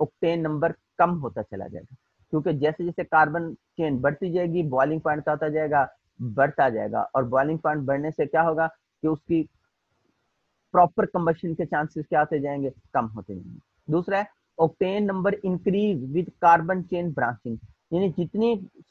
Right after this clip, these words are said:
straight chain branch chain में convert होगी, boiling point उतना क्या हो जाएगा? कम हो जाएगा, octane number उसका उतना क्या हो जाएगा? बेहतर हो जाएगा। कि यानी कि octane number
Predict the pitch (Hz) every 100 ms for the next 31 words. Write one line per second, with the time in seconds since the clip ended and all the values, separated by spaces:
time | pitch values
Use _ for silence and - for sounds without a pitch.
0 | _ - 196 202 226 - 208 190 127 -
1 | 165 233 - 208 196 - 170 170 160 165
2 | 156 160 _ _ - 120 143 170 190 175
3 | 170 170 165 165 160 156 147 147 143 -
4 | - 190 208 165 147 139 143 - _ _
5 | 156 - - 180 160 147 156 160 156 160
6 | 147 151 143 143 139 139 131 147 156 _
7 | _ 113 113 104 180 139 135 113 107 95
8 | 92 - - _ _ _ _ _ 160 156
9 | 175 185 - 165 - 185 196 185 180 190